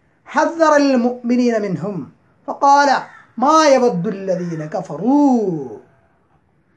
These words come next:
മിൻ അഹ്ലിൽ കിതാബി വലൽ മുശ്രിക്കീന അൻ യുനസ്സല അലൈക്കും മിൻ ഖൈറിൻ മിർ റബ്ബിക്കും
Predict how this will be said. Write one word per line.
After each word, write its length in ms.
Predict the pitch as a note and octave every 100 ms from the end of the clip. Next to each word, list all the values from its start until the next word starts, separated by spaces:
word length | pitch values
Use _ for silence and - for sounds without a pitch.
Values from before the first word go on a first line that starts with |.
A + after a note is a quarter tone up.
| _ _ -
മിൻ 260 | F3+ E4+ F#4+ -
അഹ്ലിൽ 340 | G3 G3+ F#3 E3+
കിതാബി 480 | - F3+ E3+ E3+
വലൽ 220 | D#3+ D#3+ D#3+
മുശ്രിക്കീന 540 | A#3+ - C4 C4+ C#4 C#4
അൻ 40 | C#4+
യുനസ്സല 480 | C#4+ D4 C4+ D4
അലൈക്കും 540 | D4 D4 D4 D4 C4 B3+
മിൻ 140 | A#3+
ഖൈറിൻ 320 | A#3 A#3+ A3+
മിർ 160 | G#3 G#3
റബ്ബിക്കും 480 | B3+ B3 E4 G4